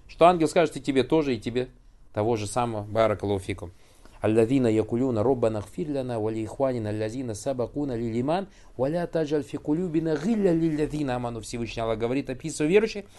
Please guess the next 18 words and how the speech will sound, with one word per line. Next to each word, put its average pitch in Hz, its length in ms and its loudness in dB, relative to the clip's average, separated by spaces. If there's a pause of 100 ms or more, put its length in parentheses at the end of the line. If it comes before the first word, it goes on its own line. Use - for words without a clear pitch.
(220)
те, 185 140 8
которые 160 340 4
говорят: 160 380 4
«О 165 60 6
Аллах, 160 260 4
прости - 380 0
нас 165 260 2
и 143 40 0
наших 147 340 0
братьев, 160 360 6
которые 156 340 0
опередили 175 540 -2
нас 160 240 -2
ве-, 190 140 -4
опередили 170 560 2
нас 175 220 2
в - 60 -10
вере, 294 340 2